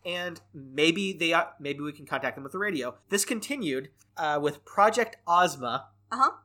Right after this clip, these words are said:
Speaker 1: which was named after the, uh, Frank O-, the Wizard of Oz character by Frank Baum, because Frank Baum claimed that he got the ideas for his later books by speaking to Ozma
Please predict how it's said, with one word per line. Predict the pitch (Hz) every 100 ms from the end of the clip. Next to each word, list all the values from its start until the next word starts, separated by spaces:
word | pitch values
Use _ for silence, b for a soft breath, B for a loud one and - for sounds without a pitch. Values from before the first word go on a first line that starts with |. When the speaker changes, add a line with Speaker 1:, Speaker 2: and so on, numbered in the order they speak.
| -
Speaker 1:
which | 175 -
was | 180 170
named | 185 262 254
after | 190 180 - 180 156
the, | 151 147
uh, | 139 131
Frank | - 180 175 160
O-, | 160 165 160
the | 151 135
Wizard | 147 170
of | 160
Oz | 151 156 156
character | 151 123 120
by | 139 123
Frank | - 151
Baum, | - 131 123 147 b b b
because | 165 180 156 -
Frank | 190 185
Baum | 170 147
claimed | 147 202 180 143 156 - -
that | 151
he | 175
got | 175 165 151
the | 160
ideas | 151 170 156 151
for | 160
his | 147 147
later | 160
books | 170 151 151 -
by | - 156
speaking | - 214 196 202 180 190 -
to | 180 156 151 - _
Ozma | 170 196 175 147 127 135